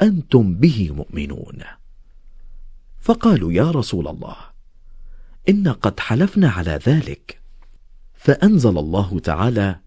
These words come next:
"لا يؤاخذكم الله باللغو في أيمانكم، ولكن يؤاخذكم بما عقدتم الأيمان"،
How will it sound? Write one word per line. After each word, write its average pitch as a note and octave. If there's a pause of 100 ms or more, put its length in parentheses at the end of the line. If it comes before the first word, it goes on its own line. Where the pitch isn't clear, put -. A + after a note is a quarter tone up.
(920)
"لا B2+
يؤاخذكم B2
الله G#2+
باللغو G2+
في G#2
أيمانكم، F2 (420)
ولكن C3 (380)
يؤاخذكم B2
بما G#2
عقدتم A2
الأيمان"، D#2